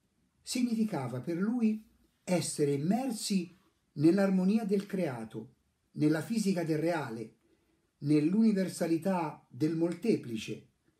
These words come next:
ed esserne parte integrante. Per lui non esisteva la contrapposizione tra uomo e natura, e la vita degli uomini doveva essere considerata non solo nella storia,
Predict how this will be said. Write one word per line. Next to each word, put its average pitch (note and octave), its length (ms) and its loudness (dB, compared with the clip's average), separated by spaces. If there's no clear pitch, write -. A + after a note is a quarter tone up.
ed D3+ 140 -2
esserne G3 500 2
parte F#3+ 360 -2
integrante. C3 840 -2
Per A#3 220 0
lui C3+ 720 2
non B3+ 200 0
esisteva D#3+ 680 2
la C3 180 -4
contrapposizione D#3 1120 -4
tra D3 160 -2
uomo D3 280 0
e D3 60 -2
natura, B2 560 -6
e F#3 120 -4
la F3+ 80 4
vita A3 280 2
degli F3 220 2
uomini A3+ 720 0
doveva G#3+ 460 0
essere G3 480 0
considerata D#3+ 1040 -4
non C3+ 280 0
solo B3+ 280 0
nella C#3+ 260 4
storia, G#2+ 560 -6